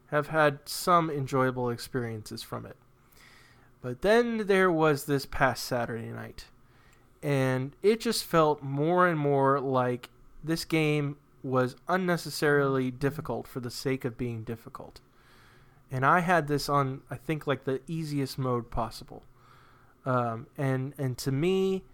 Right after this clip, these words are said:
this game w-, is just incredibly mentally taxing. Um, thinking about all the wall running you have to do and the ways you have to, you're, you have to always be moving constantly. You cannot stop.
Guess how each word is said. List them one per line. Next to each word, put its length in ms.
this 260
game 440
w-, 320
is 200
just 220
incredibly 680
mentally 580
taxing. 640
Um, 440
thinking 320
about 300
all 220
the 120
wall 420
running 480
you 120
have 180
to 80
do 440
and 140
the 60
ways 300
you 100
have 200
to, 80
you're, 360
you 160
have 160
to 160
always 440
be 200
moving 440
constantly. 640
You 160
cannot 520
stop. 400